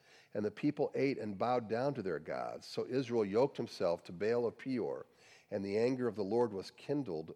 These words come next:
against Israel." We then read in Numbers thirty-one, listen to this.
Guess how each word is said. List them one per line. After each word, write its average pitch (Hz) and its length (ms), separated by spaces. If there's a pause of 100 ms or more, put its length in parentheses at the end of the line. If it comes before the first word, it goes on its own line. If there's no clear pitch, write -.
(120)
against 98 560
Israel." 98 480 (600)
We 113 120
then 135 240
read 123 220
in 92 180
Numbers 127 480
thirty-one, 135 540
listen 92 280
to 123 60
this. 107 400